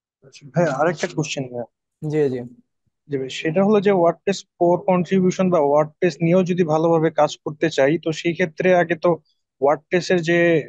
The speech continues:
Speaker 1: আহ, ফাংশনালিটি বা WordPress-এর যে কোড আর্কিটেকচার, এই
Speaker 2: জি, জি।
Speaker 1: বিষয়ে তো জানাটা খুবই জরুরি।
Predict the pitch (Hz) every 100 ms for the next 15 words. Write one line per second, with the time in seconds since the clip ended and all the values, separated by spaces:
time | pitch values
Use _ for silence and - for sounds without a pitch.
0 | 135 151 - 165 - 180 160 156 143 151
1 | 151 - 170 160 156 - 165 156 139 139
2 | 135 170 156 - 196 - _ _ _ -
3 | 180 - 131 180 175 180 156 156 160 156
4 | - 165 160 135 151 156 135 117